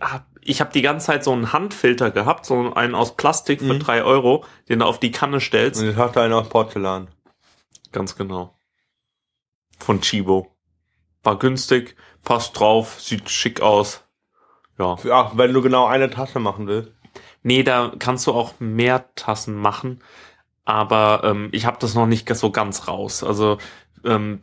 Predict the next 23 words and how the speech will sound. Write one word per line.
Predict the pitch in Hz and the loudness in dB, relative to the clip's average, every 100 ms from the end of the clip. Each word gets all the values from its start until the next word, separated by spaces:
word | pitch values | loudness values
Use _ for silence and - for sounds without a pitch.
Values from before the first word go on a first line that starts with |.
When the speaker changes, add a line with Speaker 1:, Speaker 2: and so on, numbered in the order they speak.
| - | -14
Speaker 1:
Handfilter | - 123 120 - 123 | -6 -6 -2 2 4
Speaker 2:
Aber | 123 | 4
dann | 104 | 2
Speaker 1:
ist | 127 | 2
schon | 110 | 2
Speaker 2:
ist | |
es | 110 | 4
Speaker 1:
was | 139 | 4
Speaker 2:
ja | |
immer | 151 | 4
noch | 156 | 4
Speaker 1:
Besonderes. | 101 98 170 165 | 2 2 2 2
Speaker 2:
Filterkaffee, | 117 - 104 - 101 98 | 0 2 -2 -2 -4 -2
ne? | 104 120 - _ - | -4 -6 -12 _ -4
Speaker 1:
Ja, | 107 - - _ _ - | -4 -4 -18 _ _ -12
genau. | 107 101 98 - _ | -6 -4 -4 -8 _
Speaker 2:
Okay, | 117 110 131 | -4 2 4
dann | 127 | 4
ist | 127 110 - | 0 -2 -2
handgefiltert, | 117 117 127 131 127 123 120 - | -2 -2 -6 0 0 0 -4 -4
äh, | 104 - 101 - | -6 -6 -10 2
äh, | |
also | 120 113 107 107 92 | 4 4 4 4 2